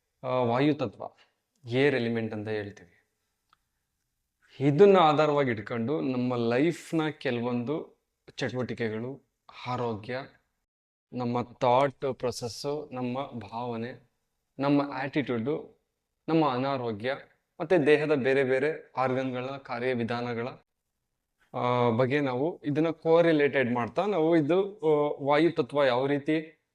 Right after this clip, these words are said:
ಏರುಪೇರಾಗಿದೆ ಅನ್ನೋದನ್ನ ನಾವು ತಿಳ್ಕೊಳ್ತಾ ಹೋಗ್ತೀವಿ. ಮತ್ತೆ ಇದನ್ನ ಕಡಿಮೆ ಜಾಸ್ತಿ ಮಾಡೋದನ್ನ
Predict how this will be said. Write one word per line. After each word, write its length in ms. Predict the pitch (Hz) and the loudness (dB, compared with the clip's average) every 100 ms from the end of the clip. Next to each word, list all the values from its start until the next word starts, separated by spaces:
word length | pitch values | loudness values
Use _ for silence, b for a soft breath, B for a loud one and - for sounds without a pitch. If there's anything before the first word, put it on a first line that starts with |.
| _ _ _ _ | _ _ _ _
ಏರುಪೇರಾಗಿದೆ 880 | 123 143 165 147 143 131 120 120 147 | 2 4 4 4 0 0 -2 0 0
ಅನ್ನೋದನ್ನ 380 | 147 135 123 135 | 0 0 -2 -2
ನಾವು 320 | 139 139 143 | -2 -2 -4
ತಿಳ್ಕೊಳ್ತಾ 440 | 123 117 123 107 | -6 -4 -2 -2
ಹೋಗ್ತೀವಿ. 560 | 110 107 - 123 170 233 _ _ _ 170 | -4 -4 -6 -6 -6 -8 _ _ _ -2
ಮತ್ತೆ 240 | 180 202 | 2 6
ಇದನ್ನ 240 | 180 180 202 | 6 6 2
ಕಡಿಮೆ 460 | 190 156 147 190 | 0 0 2 4
ಜಾಸ್ತಿ 420 | 175 143 147 - 165 | 4 2 0 0 0
ಮಾಡೋದನ್ನ 460 | 135 123 117 139 | 2 0 -2 -4